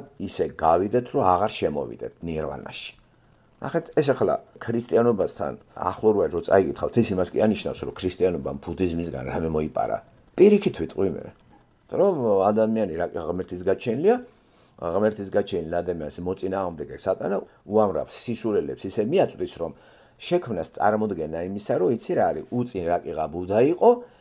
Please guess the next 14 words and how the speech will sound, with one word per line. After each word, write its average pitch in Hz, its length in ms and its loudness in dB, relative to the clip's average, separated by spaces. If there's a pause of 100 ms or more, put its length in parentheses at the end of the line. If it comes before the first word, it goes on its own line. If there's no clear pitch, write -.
(120)
ამიტომ 95 600 0
ქრისტე 123 480 -2
მერე 107 300 0
მანდედან 80 540 -4
აიღო. 78 400 -2 (100)
მერე 220 440 10
იგივე 123 420 8
შეიძლება 101 400 2
ვიღაცამ 92 400 0
თქვას, 208 280 0
ა, 87 160 -4 (100)
მუჰა-, 85 500 -4
მუჰამედზე, 87 640 -2
რომ 151 180 2